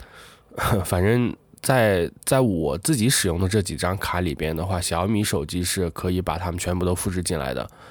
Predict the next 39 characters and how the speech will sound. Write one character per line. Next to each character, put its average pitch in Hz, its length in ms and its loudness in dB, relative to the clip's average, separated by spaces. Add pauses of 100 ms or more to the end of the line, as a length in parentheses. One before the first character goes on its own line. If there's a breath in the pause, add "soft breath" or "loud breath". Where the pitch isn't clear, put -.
(180 loud breath)
啊， 87 200 -2
不 107 160 -2
需 104 200 -2
要 101 140 4
我 78 220 0
用 95 200 2
自 98 120 -4
己 82 100 -4
的 73 120 -2
那 87 160 -2
个 73 320 -2
写 - 160 -2
卡 80 200 -6
机 90 320 -4 (200 soft breath)
往 87 120 -2
进 92 120 2
写 - 220 0
的。 - 200 -8 (1120)
啊， 104 160 -2
但 120 140 2
是 143 100 4
小 95 220 0
米 117 260 0 (120)
就 107 120 -4
是， 101 320 2 (520 loud breath)
我 92 240 0 (240)
在 104 120 2
这 110 120 2
里 98 120 2
又 123 80 4
要 110 140 4
批 - 140 -4
评 95 140 2
它， 90 220 0
就 113 120 0
是 120 80 0
它 139 220 -4
的， 110 300 2 (1080 loud breath)
它 143 220 -2